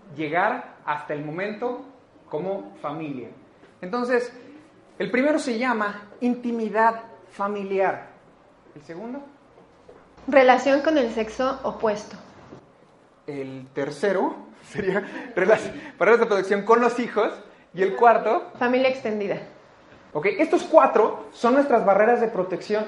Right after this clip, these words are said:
Speaker 1: que a lo largo del tiempo decidimos, aprendimos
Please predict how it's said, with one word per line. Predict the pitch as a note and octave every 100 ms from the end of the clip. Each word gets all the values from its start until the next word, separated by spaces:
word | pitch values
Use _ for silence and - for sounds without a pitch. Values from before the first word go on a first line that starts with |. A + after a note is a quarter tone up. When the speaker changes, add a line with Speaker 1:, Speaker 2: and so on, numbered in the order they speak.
| -
Speaker 1:
que | - F#3 F#3+ -
a | F3
lo | F#3
largo | A3+ C4 D#4
del | B3+
tiempo | G#3 G3 F#3+ G#3+ - - D3+
decidimos, | F#3 F#3+ F#3+ F#3 F3 C#4 C4+ G#3 A#3 - - - - - - _ -
aprendimos | - D#3 E3 F3 A#3 C#4 A3 C#4 -